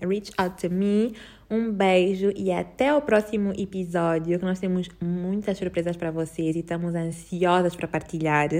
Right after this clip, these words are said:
Eh, não vemos a hora. Eh, tá a ser ótimo o feedback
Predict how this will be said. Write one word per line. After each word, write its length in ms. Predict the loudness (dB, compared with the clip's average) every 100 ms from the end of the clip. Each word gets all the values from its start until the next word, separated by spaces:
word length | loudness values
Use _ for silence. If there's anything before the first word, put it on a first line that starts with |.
| -2 -10 -20 -20 -2
Eh, 380 | 4 6 4 2
não 160 | 2 2
vemos 300 | 0 0 0
a 160 | 2
hora. 600 | 2 4 4 4 2 0 -6 -18 -14 0
Eh, 260 | 4 4
tá 160 | 4 2
a 40 |
ser 340 | 6 4 4 2
ótimo 500 | 2 2 2 -2 -2 -6
o 40 |
feedback 760 | -6 -4 -4 -2 2 2 0